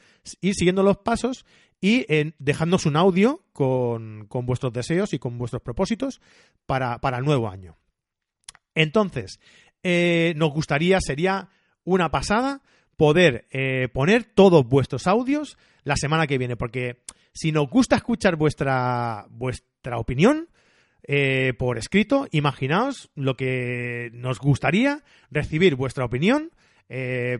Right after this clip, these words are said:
vía audio, ¿vale? Entonces, eh, esperamos vuestros audios, eh, mm, diciéndonos cuál es vuestro propósito y cuál es vuestro deseo que le pedís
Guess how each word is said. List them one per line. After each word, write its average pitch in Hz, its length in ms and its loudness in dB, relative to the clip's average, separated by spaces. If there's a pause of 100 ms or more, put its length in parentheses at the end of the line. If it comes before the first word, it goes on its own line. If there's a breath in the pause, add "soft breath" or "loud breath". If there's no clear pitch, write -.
vía 143 440 0
audio, 110 540 -6
¿vale? 226 280 -4 (340 soft breath)
Entonces, 151 580 -4 (340)
eh, 151 640 4
esperamos 160 640 0
vuestros 131 360 -2
audios, 277 600 2 (260)
eh, 123 580 -8
mm, 131 380 -8
diciéndonos 226 580 4 (120)
cuál 180 440 4
es 120 200 -6
vuestro 117 300 -4
propósito 185 380 0
y 135 80 4
cuál 139 180 2
es 110 100 -4
vuestro 120 360 -4 (280 soft breath)
deseo 196 600 0 (340)
que 127 120 -6
le 123 100 -4
pedís 170 420 -2